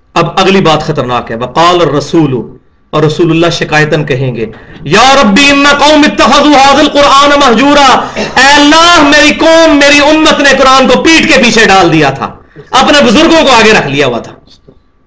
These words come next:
والعیاذ باللہ۔ جس کی شکایت امام کائنات، سید الاولین والآخرین، شفیع المذنبین، امام الانبیاء والمرسلین، سیدنا و مولانا امام اعظم محمد رسول اللہ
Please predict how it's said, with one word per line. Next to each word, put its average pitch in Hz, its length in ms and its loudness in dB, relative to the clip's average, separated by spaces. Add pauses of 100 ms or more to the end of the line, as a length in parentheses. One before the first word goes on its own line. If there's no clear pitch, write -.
(360)
والعیاذ 123 380 -4
باللہ۔ 101 280 -14 (640)
جس - 340 -4
کی 269 120 -2
شکایت 220 400 -2 (100)
امام 202 260 0 (140)
کائنات، 170 640 -2
سید 202 260 0
الاولین 190 480 0
والآخرین، 170 680 0 (180)
شفیع 208 420 -2
المذنبین، 175 920 -2
امام 202 320 2
الانبیاء 196 840 0
والمرسلین، 170 800 -2 (340)
سیدنا 208 580 0
و 175 160 -2
مولانا 175 380 0
امام 170 360 -2 (120)
اعظم 170 280 0
محمد 170 460 -2
رسول 175 360 0
اللہ 180 320 0